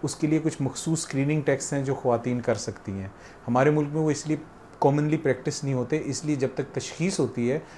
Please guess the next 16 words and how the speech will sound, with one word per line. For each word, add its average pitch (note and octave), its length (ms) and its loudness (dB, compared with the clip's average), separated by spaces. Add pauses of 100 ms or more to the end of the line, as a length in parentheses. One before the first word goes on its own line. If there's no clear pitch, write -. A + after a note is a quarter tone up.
(160)
तो C#3+ 60 -6
कई C#3 180 0
दफ़ा D3 200 2
बहुत B2+ 260 0
देर A#2+ 260 4
हो A2+ 140 0
चुकी G#2 240 -8
होती G#2+ 220 -4
है B2 60 0
क्योंकि B2+ 240 -4
वो B2+ 100 0
कैंसर A#2 320 -2
फैल A#2+ 280 -2
चुका A2+ 280 -8
होता F2 200 -10
है। F2 60 -12